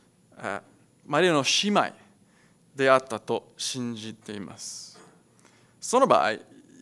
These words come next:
エス様とヨハネはいとことして、子供の時から一緒に時間を過ごしたことになりますね。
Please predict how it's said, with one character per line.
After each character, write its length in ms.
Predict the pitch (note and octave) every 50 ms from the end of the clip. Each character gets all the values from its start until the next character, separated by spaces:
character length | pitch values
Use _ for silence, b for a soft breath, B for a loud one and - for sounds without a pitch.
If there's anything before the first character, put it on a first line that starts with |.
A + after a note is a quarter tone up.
| - C#3+
エ 140 | D#3+ G3+ B3+
ス 140 | - - -
様 400 | - F3 D#3+ D3+ D3 C#3 C3 B2 - - _ _ _ -
と 320 | - E3 D#3 D3+ - - -
ヨ 180 | C#3+ D#3 D3+
ハ 280 | D3+ - - G#3 A#3+ B3+
ネ 140 | F3 C#3+ B2+
は 220 | B2+ B2 B2 - - - -
い 80 | F#3 -
と 200 | - - D4+ D4
こ 140 | - E3
と 120 | - - A2+
し 120 | - -
て、 280 | - F#3+ D3 C3 F#3+ G3 - - _ _ _ _ _ _ _ _ _ _ _ _ _ _ _ _ _ _ _ _ _
子 160 | - A#3 B3+
供 240 | A3 A3 G#3 F#3+ F3
の 120 | E3+ D3+
時 220 | C3 - - - C#3
か 160 | - A#2+ A#2
ら 220 | A#2 A#2 A2+ - - _ _ _ _ b b b b b b b b b
一 100 | - G3
緒 200 | - - - F#3+
に 180 | F3+ E3+ D#3+ C#3+
時 120 | C3 C#3
間 220 | - D#3 C#3+ C3+ A#2+
を 240 | E2+ B2+ B2+ - - b b b b b - -
過 60 | -
ご 100 | D3 D3+
し 100 | C#3 - -
た 120 | - B2+
こ 140 | - - A2+
と 120 | - -
に 140 | A2+ A2+ A2
な 100 | G#2+ G#2+
り 60 | G2+
ま 160 | G2+ - - -
す 180 | - - -
ね。 160 | C3+ C#3+ D3+